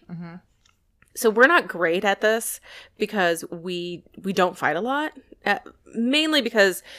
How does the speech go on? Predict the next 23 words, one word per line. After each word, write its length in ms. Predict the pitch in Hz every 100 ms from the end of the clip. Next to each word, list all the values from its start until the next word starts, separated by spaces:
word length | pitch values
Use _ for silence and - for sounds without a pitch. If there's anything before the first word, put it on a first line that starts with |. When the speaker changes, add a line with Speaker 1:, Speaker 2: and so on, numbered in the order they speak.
| - -
Speaker 2:
there's 160 | 220
not 160 | 233 214
a 20 |
whole 140 | 208
lot 160 | 196 180
of 40 |
times 200 | 170 165
that 80 | 160
we 40 | 165
squabble 300 | - 156 160
about 220 | 160 160
things. 220 | 165 165
Like, 180 | 208 185
we're 80 | 208
not 240 | 240 240
in 140 | 220 220
disagreement 720 | 208 185 160 165 175 208 - _
Speaker 1:
Mm-hmm. 300 | 196 185 175 190
Speaker 2:
a 20 |
whole 260 | 202 185
lot. 540 | 156 120 160 226 - -
Speaker 1:
Yeah. 240 | 185 87 - - - -
Speaker 2:
But 1120 | 196 - 202 190 185 175 156 - - -